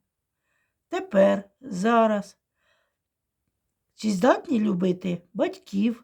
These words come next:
батьківщину, свою землю, свою родину?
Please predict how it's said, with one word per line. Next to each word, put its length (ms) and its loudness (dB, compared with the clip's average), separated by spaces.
батьківщину, 1160 -2
свою 600 0
землю, 720 -2
свою 500 0
родину? 680 0